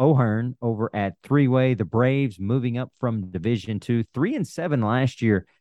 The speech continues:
but all six starters returning both sides of the ball. This looks to be, you know, I, I think Blum may have the slight edge in this district. You can't count out Milford with that many starters returning, but it looks like a fairly even district.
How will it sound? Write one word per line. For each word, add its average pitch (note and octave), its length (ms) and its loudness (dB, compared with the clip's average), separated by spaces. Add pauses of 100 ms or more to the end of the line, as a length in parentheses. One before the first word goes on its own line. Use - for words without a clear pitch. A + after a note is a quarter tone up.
(240)
but A#2 160 -2
all C#3+ 220 0
six F#3 300 -8
starters B2 400 0
returning G2+ 460 -2
both G#2 200 -2
sides G#2 380 -4
of F#2+ 140 -2
the F2+ 80 -2
ball. E2 220 -2
This D3 240 -2
looks - 180 -2
to D3 120 0
be, C3 420 4 (360)
you B2+ 100 0
know, G#2+ 340 2
I, A#2 180 -4
I C3 120 0
think C3+ 320 -2
Blum D3+ 640 2
may A#2+ 300 -2
have B2+ 200 -2
the G2+ 80 -8
slight G#2 340 -10
edge C#3+ 260 2
in D3+ 80 0
this D3 180 0
district. C#3+ 400 0 (160)
You F#2+ 160 -8
can't C#3 340 -2
count C3 240 0
out A2 160 2
Milford B2 340 0
with G#2 120 -2
that G#2 160 -2
many G2 140 -2
starters A2 500 -2
returning, B2+ 580 0 (460)
but A2 320 2
it A#2+ 100 -4
looks A#3 240 -6
like F4 200 -6
a D3+ 100 2
fairly B2 720 2
even G2 400 -2
district. E3 380 -4